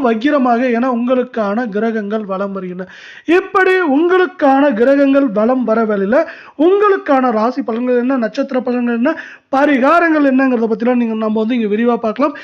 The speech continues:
இதே போல இதெல்லாம் தெரிஞ்சுக்க நம்ம சேனலை சப்ஸ்கிரைப் பண்ணுங்க, வீடியோவுக்கு ஒரே ஒரு லைக் பண்ணுங்க. இந்த கால நேரத்துல வந்து பாத்தீங்கன்னா உங்களுக்கு ரத்தம், ரத்தம் சார்ந்த உறவுகளால் என்ன ஆகுனா வந்து முக்கியத்துவம் அதிகரிக்கும். முக்கியத்துவம் அதிகரிக்கிறது மட்டும் இல்லாம கடக ராசிக்காரங்க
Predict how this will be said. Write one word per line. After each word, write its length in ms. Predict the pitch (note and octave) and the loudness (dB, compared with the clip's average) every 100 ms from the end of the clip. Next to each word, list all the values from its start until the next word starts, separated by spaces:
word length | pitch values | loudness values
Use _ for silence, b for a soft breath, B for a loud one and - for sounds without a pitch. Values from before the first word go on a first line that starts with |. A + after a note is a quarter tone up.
| B B A#3+ | B B 2
இதே 140 | E4+ E4+ | 2 2
போல 160 | D#4+ C4+ | 2 2
இதெல்லாம் 260 | B3+ D4 C#4+ | 2 2 2
தெரிஞ்சுக்க 340 | D4+ D#4 D4 | 2 2 0
நம்ம 140 | A3+ G#3 | 0 0
சேனலை 300 | B3 C4 C4 C4 | -2 0 0 -2
சப்ஸ்கிரைப் 360 | A#3+ - G3+ | -8 -8 -4
பண்ணுங்க, 220 | A3 C#4 C#4 | -2 0 0
வீடியோவுக்கு 440 | A#3+ G#3+ F#3+ F#3 D#4+ B B B A#3 | 0 -2 -4 -2 -4 B B B 2
ஒரே 140 | B3 B3 F3+ | 4 4 2
ஒரு 140 | F#3 D#4 D4+ G3+ | 0 -2 -4 -2
லைக் 160 | A3 A#3 - | 0 -2 -4
பண்ணுங்க. 220 | F3+ F3+ B B B C#4 | -6 -8 B B B 2
இந்த 220 | F4+ F#4+ F4+ - | 4 2 0 2
கால 240 | B3+ D4+ C#4 | 4 4 4
நேரத்துல 320 | B3+ B3 A#3 | 2 0 0
வந்து 160 | A3+ A#3+ | 0 -2
பாத்தீங்கன்னா 320 | G3+ G#3 A#3 A3+ A#3 | -4 -2 0 0 0
உங்களுக்கு 520 | A#3 B3 A3 - C#4+ D#4 B B B C4 | 0 0 -2 -2 -2 -2 B B B -2
ரத்தம், 380 | C#4+ G4 F#4+ B3+ | 0 -2 0 -2
ரத்தம் 300 | B3+ D#4 C#4+ | -2 -2 -2
சார்ந்த 300 | C#4 C4 C4 A3+ | -2 -2 -2 0
உறவுகளால் 480 | A#3 C4 A#3 A3+ A#3 | 2 2 2 2 0
என்ன 160 | G#3+ A3 | 0 -2
ஆகுனா 240 | G3 A#3+ A3+ | -2 -2 -2
வந்து 220 | G#3 C#4 E4 B B D4+ | 0 -2 -2 B B -2
முக்கியத்துவம் 640 | D#4+ - G4 - C#4+ D4 D4 G#3 | -2 2 0 2 2 2 0 -2
அதிகரிக்கும். 580 | B3 B3 A#3+ C4+ C#4 G#3+ | 2 2 0 0 0 -2
முக்கியத்துவம் 640 | G#3+ D4+ B3+ B3+ A#3+ G#3 | -2 -4 -2 -2 0 -2
அதிகரிக்கிறது 480 | A#3 B3+ A#3+ A#3+ A3+ | 0 -2 -2 -2 -2
மட்டும் 260 | A3 C4 B3 | -2 -2 -2
இல்லாம 300 | A#3 A3+ D4+ D#4+ B B B D4+ | 0 0 0 -2 B B B 0
கடக 360 | D#4+ F#4 F4+ D4+ | 2 2 2 2
ராசிக்காரங்க 640 | C#4 C#4 C4 B3 A#3 A3+ | 2 0 -4 -2 -2 0